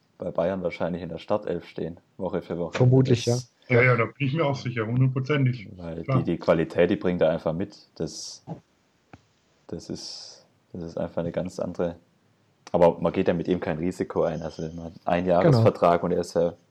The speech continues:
Speaker 1: wie man gehört hat, auch noch stark leistungsbezogen oder einsatzbezogen. Also von daher auch finanziell kein Risiko. Von daher
Speaker 2: Ja.
Speaker 1: sehe ich da ehrlich gesagt kein Problem. Und vielleicht gelingt's ja sogar, dass man ihn,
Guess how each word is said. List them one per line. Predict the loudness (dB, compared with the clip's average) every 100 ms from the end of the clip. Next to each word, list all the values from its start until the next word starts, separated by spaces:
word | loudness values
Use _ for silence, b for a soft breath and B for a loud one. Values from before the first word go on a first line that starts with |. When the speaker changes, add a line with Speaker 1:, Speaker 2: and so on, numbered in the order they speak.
| -2
Speaker 1:
wie | 2
man | 2
gehört | 2 2 2 0
hat, | 0
auch | 0
noch | -2
stark | -4 0 0 2
leistungsbezogen | 0 0 -4 -10 -6 -8 0 2 2 -2 -14 b b b b b b _
oder | -2 2 2 0 -8 -8
einsatzbezogen. | -4 -2 -2 -4 -4 -8 0 0 0 -6 _ _ b b b b b b _ _
Also | -6 -6
von | -6 -6
daher | -6 -4 -6 -10 -18 -6
auch | -4 -4
finanziell | -4 -4 -4 -2 -2
kein | -2 -4 -6
Risiko. | -8 -8 -8 -8 -10 _ _ -14
Von | -8
daher | -6 -4 -2
Speaker 2:
Ja. | -2 -6 _ -8
Speaker 1:
sehe | -4 -4
ich |
da | -2
ehrlich | -4 -4 -8
gesagt | -8 -8 -6
kein | -6
Problem. | -6 -8 -8 -8
Und | -6
vielleicht | 0 2 2 -2 -6
gelingt's | -4 -4 -6
ja | -6
sogar, | -6 -4 -6
dass | -6
man | -10
ihn, | -12